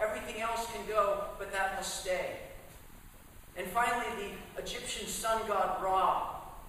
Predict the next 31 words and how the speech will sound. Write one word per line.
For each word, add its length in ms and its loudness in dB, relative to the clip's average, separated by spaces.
the 80 -2
most 320 2
powerful. 580 6
He 160 -4
could 140 -4
make 160 -2
anything. 540 -2
He 80 -2
made 320 -2
people, 320 -4
he 100 -4
made 220 -2
the 180 0
world, 300 0
and 100 -4
he 60 -6
made 180 -4
the 60 -2
heavens. 640 -8
And 120 -4
such 460 2
as 260 -2
you 260 -2
are 140 2
drunk 360 2
with 120 0
the 60 -2
desire 440 4
for 260 -4
power 460 4
and 100 -6